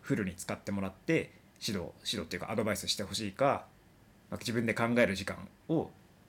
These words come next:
持ちたいか、どんな感じですかね。まあ、自分の顧問の先生はこんな感じだよっていうのでもいいので、なんかコメントとかでもよかったら教えてもらえると嬉しいです。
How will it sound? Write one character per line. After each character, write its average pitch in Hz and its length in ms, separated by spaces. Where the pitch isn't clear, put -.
持 107 120
ち - 140
た 107 100
い 92 80
か、 - 160
ど 113 120
ん 120 160
な 113 120
感 113 240
じ 107 100
で 101 60
す - 80
か - 100
ね。 - 80
ま - 80
あ、 - 20
自 113 140
分 139 140
の 139 100
顧 151 120
問 117 120
の 87 60
先 92 160
生 107 120
は 92 80
こ 113 140
ん 110 40
な 107 80
感 107 200
じ 104 100
だ 107 100
よ 110 180
っ - 40
て - 100
い 92 140
う 92 100
の 101 80
で 98 80
も 90 140
い 104 100
い 95 40
の 92 100
で、 90 260
な 92 120
ん 95 40
か 95 100
コ - 120
メ 107 120
ン 101 60
ト 104 100
と 101 80
か 92 120
で 90 80
も - 80
よ 104 100
か 98 80
っ 95 60
た - 100
ら - 140
教 - 160
え - 20
て 92 100
も 98 80
ら 92 80
え 90 40
る 90 80
と - 160
嬉 - 180
し 110 120
い - 20
で 90 140
す。 - 280